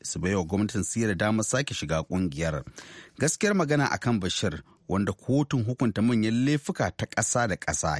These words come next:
ke neman sa ruwa a jallo, ya yi tafiya zuwa Siriya akan jirgin Rasha, wanda hakan na nuna cewa Rasha na sha'awar haɗa shugabannin biyu, Bashir da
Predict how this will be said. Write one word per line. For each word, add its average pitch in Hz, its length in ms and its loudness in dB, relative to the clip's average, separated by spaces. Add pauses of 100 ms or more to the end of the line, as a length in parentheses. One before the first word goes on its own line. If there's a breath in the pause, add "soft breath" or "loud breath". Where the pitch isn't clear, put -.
ke 87 160 -2
neman 95 320 0
sa 92 140 -2
ruwa 107 280 2
a 92 60 -2
jallo, 76 480 -4 (420 loud breath)
ya 82 140 2
yi 90 120 2
tafiya 98 380 0
zuwa 95 280 0
Siriya 104 420 0
akan 101 300 -2
jirgin 117 400 0
Rasha, 120 420 0 (420 loud breath)
wanda 95 200 0
hakan 120 420 0 (140)
na 87 140 2
nuna 110 260 2
cewa 104 320 0
Rasha 120 260 0
na 92 100 0
sha'awar 107 380 0
haɗa 113 240 -4
shugabannin 101 680 2
biyu, 80 200 -6
Bashir 101 380 -2
da - 100 -2